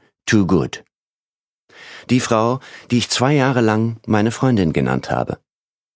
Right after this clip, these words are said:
mit der ich bis vor ein paar Momenten den Rest meines Lebens verbringen wollte. Die Person, mit der ich nun hundertfünfunddreißig Meter über der Erde in einer gläsernen Gondel gefangen bin.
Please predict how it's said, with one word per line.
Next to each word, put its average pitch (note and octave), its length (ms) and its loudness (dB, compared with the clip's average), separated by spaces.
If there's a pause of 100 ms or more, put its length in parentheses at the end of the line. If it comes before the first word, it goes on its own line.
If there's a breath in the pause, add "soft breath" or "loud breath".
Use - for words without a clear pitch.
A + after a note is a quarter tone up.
mit F#2+ 180 -2
der G2 140 2
ich - 120 -4
bis - 200 -4
vor - 140 0
ein F#2 200 -2
paar - 240 -2
Momenten A2 560 0 (320 loud breath)
den F2 100 2
Rest F2+ 300 -2
meines A#2 280 0
Lebens E2+ 280 -2
verbringen B1 420 -4
wollte. - 360 -6 (880 loud breath)
Die A#2+ 80 0
Person, G#2+ 560 2 (240 loud breath)
mit G#2 160 0
der G#2+ 80 4
ich - 160 -2
nun A2+ 340 4 (180 loud breath)
hundertfünfunddreißig A2+ 1000 0
Meter G2+ 280 2
über F#2 200 2
der F#2 180 2
Erde F2 560 0
in G2+ 180 0
einer F2+ 240 2
gläsernen F2+ 540 2
Gondel F2+ 320 0
gefangen C2 420 -8
bin. - 220 -12